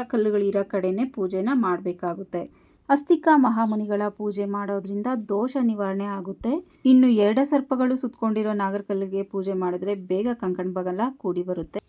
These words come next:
ಇನ್ನು ಮಾನಸಾ ದೇವಿ ಮಧ್ಯದಲ್ಲಿ ನಮಸ್ಕಾರ ಮಾಡ್ತಾ ಇರ್ತಾರಲ್ವ ಮಾನಸಾ ದೇವಿ, ಆ ನಾಗರ ಕಲ್ಲಿಗೆ ಪೂಜೆ ಮಾಡೋದ್ರಿಂದ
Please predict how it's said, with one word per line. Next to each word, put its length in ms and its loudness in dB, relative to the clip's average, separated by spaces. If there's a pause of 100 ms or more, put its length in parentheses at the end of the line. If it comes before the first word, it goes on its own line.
(120)
ಇನ್ನು 240 6
ಮಾನಸಾ 580 4
ದೇವಿ 320 2
ಮಧ್ಯದಲ್ಲಿ 640 0
ನಮಸ್ಕಾರ 520 -2
ಮಾಡ್ತಾ 420 -4
ಇರ್ತಾರಲ್ವ 500 -4
ಮಾನಸಾ 580 -2
ದೇವಿ, 340 -2
ಆ 280 -2
ನಾಗರ 320 0
ಕಲ್ಲಿಗೆ 400 -4
ಪೂಜೆ 360 -4
ಮಾಡೋದ್ರಿಂದ 680 -4